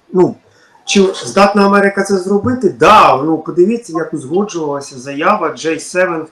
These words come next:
в, е, фінальна заява саміту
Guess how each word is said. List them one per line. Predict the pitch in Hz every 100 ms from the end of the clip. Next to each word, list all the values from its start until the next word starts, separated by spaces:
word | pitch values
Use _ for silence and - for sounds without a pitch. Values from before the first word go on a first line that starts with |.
| 165
в, |
е, | 147 143 139 139 131 131 131 131 131 - 131 _ _ _ -
фінальна | - 175 185 190 170
заява | 151 160 160 127 107 104 _
саміту | - 170 165 160 - 135 123